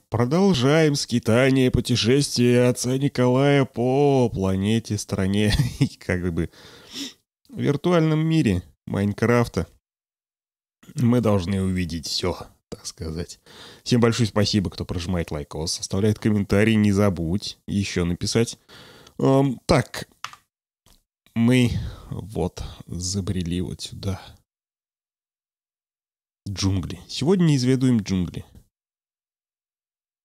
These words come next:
Смотри, ты видишь? Если немножко замечтаться,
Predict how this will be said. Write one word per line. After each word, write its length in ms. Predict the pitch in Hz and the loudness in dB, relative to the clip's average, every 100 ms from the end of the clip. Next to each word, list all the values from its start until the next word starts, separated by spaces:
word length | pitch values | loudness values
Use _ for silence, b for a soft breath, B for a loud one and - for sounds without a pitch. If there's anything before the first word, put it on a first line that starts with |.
| _ | _
Смотри, 420 | - 95 - 90 | -10 -8 -8 -10
ты 140 | - 87 | -10 -8
видишь? 540 | - 190 - - - _ _ _ _ _ _ _ _ _ _ _ _ _ _ _ _ _ - | -6 -6 -8 -10 -16 _ _ _ _ _ _ _ _ _ _ _ _ _ _ _ _ _ -16
Если 380 | - 90 - 95 | -8 -8 -8 -8
немножко 560 | 80 82 87 - 82 | -6 -4 -6 -6 -10
замечтаться, 880 | 80 82 78 - - 82 98 - - | -8 -8 -8 -10 -10 -8 -8 -10 -14